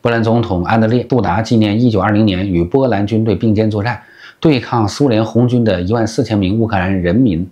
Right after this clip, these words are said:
共和国士兵。反攻于八月十五日在华沙附近开始，并取得胜利。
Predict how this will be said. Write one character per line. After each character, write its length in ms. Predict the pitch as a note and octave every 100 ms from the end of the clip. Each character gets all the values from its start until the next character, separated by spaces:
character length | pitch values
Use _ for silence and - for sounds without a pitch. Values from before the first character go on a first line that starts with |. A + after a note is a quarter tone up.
| _
共 160 | - A2
和 160 | G#2 G2+
国 220 | F2 F#2
士 180 | - F2+
兵。 200 | G2+ - _ -
反 280 | G#2 G2 G#2+
攻 260 | D#3 D#3 -
于 240 | G2+ A2
八 280 | A2 C3 C3
月 140 | A#2 F2+
十 180 | -
五 140 | B2 D#2+
日 200 | G2 F#2+
在 160 | - F2
华 220 | G2+ G2+
沙 180 | G2+ G2
附 140 | F#2+
近 140 | F2
开 200 | E2 D#2
始， 200 | D2+ - - _ _ _ _ _ - - _
并 340 | C3+ A#2+ A2+
取 300 | A2+ - F2
得 200 | E2+ F#2+
胜 240 | G2+ A2+
利。 120 | G#2